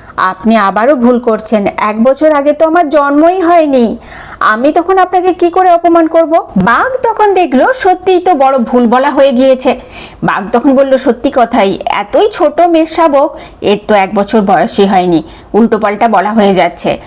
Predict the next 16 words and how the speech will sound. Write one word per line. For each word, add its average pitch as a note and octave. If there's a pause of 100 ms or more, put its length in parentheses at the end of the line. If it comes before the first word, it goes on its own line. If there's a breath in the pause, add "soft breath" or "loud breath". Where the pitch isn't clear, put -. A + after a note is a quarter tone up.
(220 loud breath)
তখন G3
বাঘ G3 (400 loud breath)
একটুখানি A3+
চিন্তা A#3+
করে A3+
বলল, A#3
"তুমি A#3
ঠিকই C#4
বলেছ, E3+ (520 loud breath)
তুমি C4+
অপমানও C4
করনি F4
আর C4
জল G3+
ঘোলাও A#3
করনি, F3+